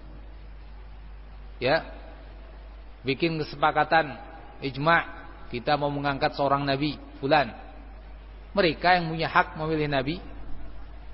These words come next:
Ahum yaksimuna rahmat rabbik? Apakah mereka yang berhak membagi-bagi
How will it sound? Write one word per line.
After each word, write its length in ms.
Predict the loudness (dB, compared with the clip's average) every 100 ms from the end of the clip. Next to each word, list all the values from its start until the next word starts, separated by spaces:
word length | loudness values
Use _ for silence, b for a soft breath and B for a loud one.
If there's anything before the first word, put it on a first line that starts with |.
| 8
Ahum 320 | 10 10 10
yaksimuna 640 | 8 6 2 6 8 10
rahmat 400 | 10 8 6 6
rabbik? 380 | 8 6 6 0 0 -8 -8 -6 -6 -4 -6 -4 -4 -2 0 6
Apakah 400 | 8 10 10 10
mereka 480 | 10 8 8 8 10
yang 320 | 10 8 4
berhak 400 | 2 4 8 8
membagi-bagi 1120 | 6 6 8 8 8 8 8 8 2 2 -4